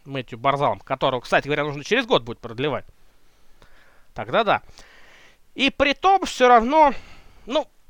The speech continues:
кажется, наверное, что многовато. Хотя, с другой стороны, ну, вот опять же многовато. То есть Ли явно претендовал на эти семь миллионов по современным рыночным тенденциям. Нужно ли было сохранять Андерса Ли,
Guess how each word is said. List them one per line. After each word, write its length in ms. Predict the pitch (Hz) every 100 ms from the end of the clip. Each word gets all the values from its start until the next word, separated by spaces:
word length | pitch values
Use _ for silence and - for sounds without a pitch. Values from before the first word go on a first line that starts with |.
| - _ _ _ _ _
кажется, 440 | 285 339 262 -
наверное, 220 | 208 226
что 180 | 185 190
многовато. 580 | 180 180 185 175 127 -
Хотя, 360 | 185 196 262 190
с 40 |
другой 360 | 233 226 254 196
стороны, 680 | 185 180 175 190 185 151 -
ну, 140 | -
вот 120 | 226
опять 220 | 269 233 165
же 40 |
многовато. 520 | 170 170 175 139 131
То 160 | - 190
есть 200 | 185 -
Ли 240 | 277 339
явно 300 | 247 269 220
претендовал 540 | - - 165 165 202 175
на 80 |
эти 160 | 175 151
семь 240 | - 170
миллионов 420 | 147 185 294 262 -
по 160 | 170
современным 640 | 151 131 127 170 226 165
рыночным 360 | 135 156 - 123
тенденциям. 540 | 131 123 117 - 110
Нужно 300 | 120 330 233
ли 120 | 190 151
было 260 | 147 135
сохранять 440 | 131 131 143 127 135
Андерса 400 | 120 117 - 127
Ли, 260 | 123 101